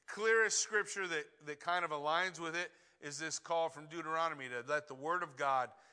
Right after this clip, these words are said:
be your guide. And instead, whatever these people were doing was taking, oh, taking that place,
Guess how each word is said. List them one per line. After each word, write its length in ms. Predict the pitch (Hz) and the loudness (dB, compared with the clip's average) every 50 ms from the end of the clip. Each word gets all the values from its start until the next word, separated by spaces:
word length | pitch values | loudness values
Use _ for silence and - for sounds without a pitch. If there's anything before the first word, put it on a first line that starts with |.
| _ _ - | _ _ -12
be 120 | 139 147 | -10 -8
your 200 | 143 135 127 120 | -6 -4 -4 -4
guide. 460 | 113 123 127 120 113 107 104 101 95 - _ _ _ - - | -2 0 0 2 2 2 0 -2 -4 -10 _ _ _ -14 -12
And 100 | 127 135 | -10 -10
instead, 540 | 131 127 123 - - - 170 165 160 151 | -8 -6 -6 -6 -2 2 2 2 2 2
whatever 360 | 143 143 139 139 151 156 151 151 | -2 -4 -2 0 0 0 -2 -4
these 260 | 143 156 170 165 - | -8 -8 -10 -10 -10
people 320 | - 165 156 143 - 139 | -6 -6 -6 -6 -6 -8
were 140 | 135 139 139 | -8 -8 -6
doing 340 | 135 139 139 139 135 131 131 | -6 -6 -6 -6 -6 -8 -6
was 220 | 131 127 127 - _ _ - - _ _ - | -6 -6 -6 -8 _ _ -20 -20 _ _ -12
taking, 500 | - - 165 160 156 - 147 143 139 135 - - | -4 -4 -4 -4 -4 -8 -14 -14 -16 -14 -8 -4
oh, 180 | 156 156 147 131 | -2 -2 -2 -2
taking 440 | - - 180 175 - 170 170 160 | -2 0 0 0 -2 -4 -10 -6
that 260 | 151 147 143 135 - - | -4 -2 -4 -4 -6 -8
place, 580 | - 156 147 117 85 - - - - - - | -4 -4 -4 -4 -4 -6 -8 -8 -8 -8 -10